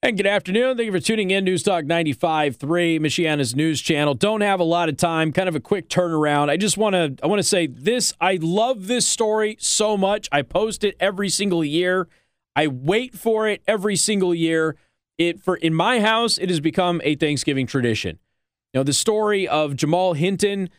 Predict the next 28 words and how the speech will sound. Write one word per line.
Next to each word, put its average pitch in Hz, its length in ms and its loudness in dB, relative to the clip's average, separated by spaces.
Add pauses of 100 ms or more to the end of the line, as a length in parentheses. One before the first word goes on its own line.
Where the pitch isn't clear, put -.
(240)
who 156 100 2
has 151 160 -2
basically 170 500 0
been 156 160 0
adopted 151 720 -2
by 143 200 0
the 139 160 0
Thanksgiving 175 760 0
grandmother, 170 880 2
Wanda 147 480 0
Dench. 143 460 -2 (380)
Um, 139 380 0 (300)
this 208 380 0
is 220 220 0
where 170 480 0 (160)
she - 340 0
sent 233 420 0 (240)
a 143 60 0
text - 460 -2
message 226 400 0
about 165 180 2
coming 190 240 0
over 190 200 0
for 170 120 -10
Thanksgiving 180 580 0 (300)
many 185 360 0
years 190 360 0
ago, 214 380 0